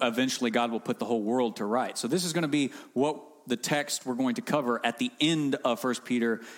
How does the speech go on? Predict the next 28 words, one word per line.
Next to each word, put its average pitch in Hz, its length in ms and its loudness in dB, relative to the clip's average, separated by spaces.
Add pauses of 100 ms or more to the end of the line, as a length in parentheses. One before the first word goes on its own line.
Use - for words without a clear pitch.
(140)
is 113 160 0
trying 135 280 2
to 110 100 -4
summarize 110 540 0
again. 92 300 -6 (320)
So - 140 -4
let's 143 200 0
look 151 160 2
at 131 80 0
the 104 80 -6
text - 380 -2
itself 113 640 0 (320)
this 113 200 0
morning 117 400 0 (600)
and 110 100 -4
dive 120 260 2
into 117 360 0
it. - 120 -14 (1160)
"All 220 240 4
of 127 140 0
you, 135 280 0 (240)
clothe 196 340 2
yourself 165 520 2
with 139 140 2
humility 135 480 2
towards 104 280 -4
one 104 160 -2
another, 98 340 -6